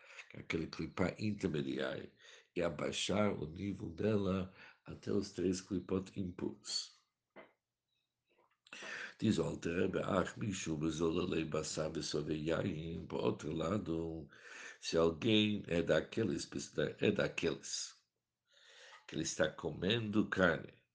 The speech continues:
vorosamente, ele está bebendo vinho de uma forma exagerada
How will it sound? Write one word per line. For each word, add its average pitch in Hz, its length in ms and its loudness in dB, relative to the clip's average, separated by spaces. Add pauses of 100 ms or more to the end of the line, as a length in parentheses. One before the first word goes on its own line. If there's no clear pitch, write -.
(1400)
vorosamente, 101 1500 6 (3250)
ele 76 120 -2
está 80 240 4
bebendo 95 600 6
vinho 95 380 0 (800)
de 117 60 -14
uma - 160 -6
forma 98 540 2
exagerada 80 840 2